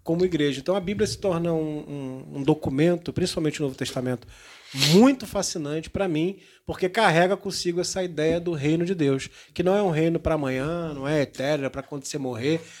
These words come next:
é algo que acontece hoje, agora, no meio da humanidade. Então eu, eu tenho pra mim que o Primeiro Testamento conta essa narrativa histórica de maneira muito bacana, né, com muitas fábulas, muitas construções interessantes a nível literário, e o Novo Testamento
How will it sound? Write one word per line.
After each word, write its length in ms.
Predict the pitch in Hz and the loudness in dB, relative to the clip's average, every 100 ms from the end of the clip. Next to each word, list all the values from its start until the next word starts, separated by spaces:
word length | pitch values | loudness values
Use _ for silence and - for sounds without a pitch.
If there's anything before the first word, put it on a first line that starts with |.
| - - | -20 -4
é 80 | 143 | 2
algo 280 | 170 196 190 | 4 4 0
que 100 | 196 | -6
acontece 680 | 190 185 151 156 180 - 160 | -4 -6 -6 -6 -6 -4 2
hoje, 500 | 165 190 180 127 123 | 6 8 6 0 -8
agora, 600 | 127 139 170 180 151 127 | -4 2 4 6 4 0
no 120 | 127 | -4
meio 320 | 131 175 202 | 4 6 6
da 120 | 185 | 4
humanidade. 600 | 180 185 170 131 131 131 _ _ - _ | 0 -4 -4 -2 -4 -6 _ _ -20 _
Então 300 | - 165 214 208 | -4 2 4 4
eu, 80 | 175 | 4
eu 160 | 165 | 0
tenho 360 | 165 185 196 196 | 0 2 4 4
pra 200 | 202 185 | 4 4
mim 180 | 165 151 | 2 0
que 100 | 175 | 0
o 40 | |
Primeiro 320 | 175 165 165 | 0 2 0
Testamento 500 | 160 151 156 143 143 | -2 -4 -2 -4 -6
conta 260 | - 165 160 | -6 -6 -4
essa 140 | - | -4
narrativa 380 | 151 139 139 135 | -2 -2 -2 -4
histórica 420 | 127 - 139 135 127 | -4 -2 -2 0 -4
de 80 | |
maneira 420 | 135 135 139 139 - _ _ - - | -2 0 0 0 -2 _ _ -20 -4
muito 260 | 165 226 208 | 0 2 4
bacana, 600 | 180 - 165 180 233 165 | 2 2 2 4 4 2
né, 140 | 151 | 0
com 120 | 147 | -2
muitas 260 | 156 156 120 | -4 -4 -4
fábulas, 680 | - 127 147 165 156 143 135 | -6 -2 2 4 2 0 -6
muitas 240 | 139 160 - | -6 -8 -8
construções 500 | 151 - 135 143 135 | -10 -10 -10 -8 -8
interessantes 440 | 139 127 - 135 | -6 -6 -6 -4
a 40 | |
nível 220 | 135 135 131 | -2 -2 -2
literário, 580 | 135 165 131 131 156 - - - - - | 0 0 0 0 -2 -6 -18 -20 -20 -4
e 120 | 214 | 4
o 80 | 254 | 4
Novo 300 | 214 190 196 | 6 6 4
Testamento 680 | 190 294 - 214 170 180 - | 0 -4 -2 -2 -2 -2 -8